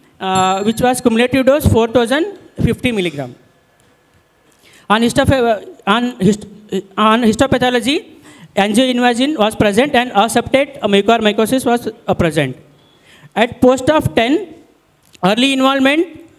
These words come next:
and combined, uh, surgical approach will help in outcome, and, uh, house background grade facial palsy,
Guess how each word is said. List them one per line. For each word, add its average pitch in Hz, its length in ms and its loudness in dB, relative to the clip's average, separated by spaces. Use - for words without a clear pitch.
and 220 360 -2
combined, 240 540 0
uh, 208 320 0
surgical 220 420 -2
approach 247 340 0
will 247 140 -8
help 214 160 -4
in 269 120 -2
outcome, 208 420 2
and, 233 240 0
uh, 185 640 0
house 226 220 0
background 254 380 0
grade 240 260 2
facial 240 320 0
palsy, 220 420 0